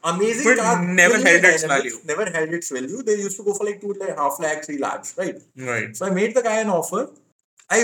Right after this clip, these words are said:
Speaker 1: waited that that guy will come back to me.
Speaker 2: Respond.
Speaker 1: <laughs> I, I waited that that guy will come back to me that, "Okay, I'm not able to find a better offer anywhere else."
Speaker 2: Right.
Speaker 1: Uh, turned out he got almost a lakh higher than what I offered.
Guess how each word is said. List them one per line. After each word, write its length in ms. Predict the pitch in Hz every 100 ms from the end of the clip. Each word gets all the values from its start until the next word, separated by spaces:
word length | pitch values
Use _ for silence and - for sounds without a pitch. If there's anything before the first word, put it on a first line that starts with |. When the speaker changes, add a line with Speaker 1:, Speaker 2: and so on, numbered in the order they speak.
| 175
Speaker 1:
waited 400 | 156 156 226 196
that 180 | 196
that 200 | 175 175
guy 200 | 170 175
will 140 | 202 208
come 220 | 185 175
back 260 | 151 165 -
to 80 | 208
me. 80 | 156
Speaker 2:
Respond. 280 | 156 147 - _ 220 -
Speaker 1:
<laughs> 160 | 208 - _ -
I, 220 | 180 180
I 20 |
waited 460 | 165 160 170 233 196
that 220 | 208 202
that 160 | 151 156
guy 200 | 156 185
will 140 | 208
come 220 | 190 156
back 260 | 135 156 160
to 100 | 208
me 240 | 180 208 - - -
that, 120 | 165
"Okay, 200 | 170 165
I'm 140 | 180 170
not 200 | 190 180
able 160 | 165
to 100 | 175
find 240 | 180 160 165
a 60 |
better 220 | 143 131
offer 240 | 151 143 147
anywhere 360 | 135 135 135 127 120
else." 200 | 110 - _
Speaker 2:
Right. 260 | 135 123 110 _ _
Speaker 1:
Uh, 360 | 151 156 156 165
turned 320 | 208 226 262
out 160 | 330 339
he 100 | 277
got 340 | 202 185 214 190
almost 640 | 170 175 180 196 269 285
a 40 | -
lakh 360 | 160 151 190
higher 360 | - 139 139 180
than 160 | 180 190
what 160 | 165
I 140 | 175 170
offered. 460 | 147 147 160 139